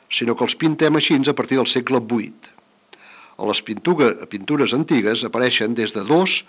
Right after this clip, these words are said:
fins a sis reis, però amb el temps es va reduir a tres perquè coincidissin amb els tres regals d'or, incens i mirra que citen els evangelis.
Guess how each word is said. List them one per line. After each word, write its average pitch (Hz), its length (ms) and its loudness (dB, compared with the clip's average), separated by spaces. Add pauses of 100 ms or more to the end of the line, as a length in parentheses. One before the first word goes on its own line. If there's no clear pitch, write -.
(120)
fins 120 240 -2
a 104 80 0
sis 143 240 2
reis, - 400 -10 (760)
però 135 460 4
amb 107 160 -2
el 123 80 -6
temps 117 320 2
es 101 220 -8
va 131 100 2
reduir 127 340 2
a 90 80 -2
tres 113 380 2
perquè 113 240 -2
coincidissin 135 640 0
amb 113 140 0
els - 100 -8
tres 131 180 0
regals 110 480 -2 (220)
d'or, 113 300 2 (180)
incens 117 560 -2 (100)
i 147 140 -2
mirra 104 380 -2 (280)
que 113 140 -2
citen 120 240 -2
els 101 160 -4
evangelis. 78 600 -12